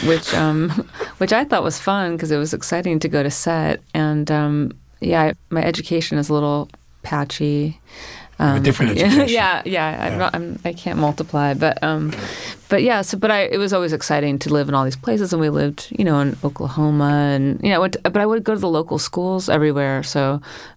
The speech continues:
Speaker 1: it was a fun adventure, but, um,
Speaker 2: Do you do the same with your kids? They come with you?
Speaker 1: You know, when they were smaller, I brought them everywhere, but now the, um, older one's in fourth grade, and it's harder to leave school for them. So this, it was a short shoot, it was six weeks, so they just came and visited over Thanksgiving, and,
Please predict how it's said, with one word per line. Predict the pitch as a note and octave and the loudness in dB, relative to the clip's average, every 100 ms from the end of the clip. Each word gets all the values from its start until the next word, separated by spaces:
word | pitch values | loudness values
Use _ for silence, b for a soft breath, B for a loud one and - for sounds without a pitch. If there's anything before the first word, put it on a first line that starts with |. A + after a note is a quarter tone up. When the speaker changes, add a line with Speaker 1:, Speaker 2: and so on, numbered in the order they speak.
| _ | _
Speaker 1:
it | - | 0
was | D#3 D#3+ | 2 0
a | E3 | 0
fun | - D3 | 0 2
adventure, | C#3+ C3+ C3+ D3 C#3+ C#3 C#3 - | 2 2 0 0 -2 -2 -2 -2
but, | C#3 C#3 | -2 0
um, | D3+ D3 | 0 0
Speaker 2:
Do | C#3+ | 2
you | C3 | 2
do | |
the | A#2+ | 2
same | C3+ A#2 | 0 0
with | G#2+ | 0
your | A2 | 0
kids? | B2+ B2+ - | 0 0 0
They | A#2 | -2
come | - A2 | 0 0
with | A2 | 0
you? | B2+ - - - | -2 -4 -8 2
Speaker 1:
You | C#4 | 4
know, | D4 | 4
when | C#4 | 2
they | C#4 | 0
were | C4 | -2
smaller, | - A#3+ A3+ C#4 C#4+ | -2 0 0 2 0
I | C4+ | -2
brought | B3+ B3+ | -2 -2
them | B3 B3 | 0 0
everywhere, | B3 B3+ B3 | 0 0 2
but | A3 | 2
now | F#3+ F#3+ G3+ G3+ - - | 2 2 0 -2 -6 -10
the, | G#3 F#3 E3+ - | -2 0 2 0
um, | D#3+ D#3+ | 0 0
older | - E3+ F3+ | -2 -2 0
one's | E3+ E3 | 0 0
in | D#3+ | -2
fourth | D3+ E3+ D#3+ - | 0 0 0 2
grade, | D#3+ D#3 | 2 2
and | D3+ | 0
it's | - | 0
harder | D3+ D3 D3 | 0 2 2
to | |
leave | C#3+ D3 C#3+ | 0 0 0
school | - - D3 D3 D#3 E3+ F3 | -6 -2 0 2 0 -2 -8
for | - F3 | -6 -2
them. | E3+ E3+ | 0 0
So | E3+ | 0
this, | D#3+ E3 - - | 2 0 -2 -2
it | |
was | F#3+ | -2
a | F#3+ | 0
short | - G3+ - - | 0 0 0 -4
shoot, | - - D3 | -4 0 2
it | |
was | C#3 | 0
six | - - - | -2 -2 0
weeks, | D#3 F#3+ - | 0 0 0
so | E3 | 2
they | D#3 | 2
just | D3 | 0
came | - C#3+ | -4 0
and | C#3 | 0
visited | C#3 C3+ C#3+ C#3 | 0 0 2 2
over | C3+ C#3 | 0 -4
Thanksgiving, | C#3 C3+ C3 C#3+ C3+ C3+ C#3 C3+ | -4 -4 -2 -2 0 0 0 2
and, | C#3 | 0